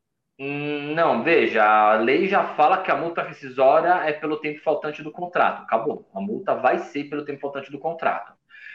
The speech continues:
Então, assim, eu posso colocar uma cláusula diferente? Depende. Se ela não lesar o inquilino, não lesar as partes, você até pode, mas você vai aplicar o que tá na lei.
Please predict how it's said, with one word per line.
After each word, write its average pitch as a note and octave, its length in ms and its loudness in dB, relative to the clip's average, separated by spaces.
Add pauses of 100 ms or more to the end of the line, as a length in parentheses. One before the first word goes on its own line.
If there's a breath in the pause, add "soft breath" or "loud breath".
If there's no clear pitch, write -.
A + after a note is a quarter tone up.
(160 loud breath)
Então, B2 340 0
assim, F3 200 2
eu C#3+ 120 0
posso G3 360 6
colocar F3+ 340 2
uma E3 220 0
cláusula E3 400 4
diferente? C#3+ 840 -2 (340)
Depende. F3+ 1000 0
Se - 260 -6
ela G3 180 6
não F#3+ 540 2
lesar F#3 680 4
o E3+ 100 4
inquilino, E3+ 840 -2
não F3+ 140 0
lesar E3 340 4
as - 280 0
partes, F#3 560 4
você A#2 180 -8
até F3+ 180 0
pode, F#3+ 680 6
mas A#2+ 240 -4
você G3 100 -6
vai G#2+ 160 -6
aplicar - 480 -4
o E2+ 100 -4
que - 80 -14
tá E3+ 80 -4
na G#3 120 -6
lei. G3 300 -2